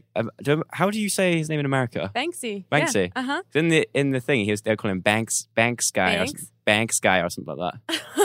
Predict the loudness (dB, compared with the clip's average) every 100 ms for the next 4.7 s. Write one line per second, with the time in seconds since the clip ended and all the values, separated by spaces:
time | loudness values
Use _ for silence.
0 | 6 8 8 8 8 6 2 -2 0 0
1 | 0 2 4 4 2 0 0 2 2 2
2 | -4 -12 0 2 2 2 2 4 6 4
3 | 2 4 6 4 2 _ _ _ _ _
4 | _ -6 -4 -4 -2 -4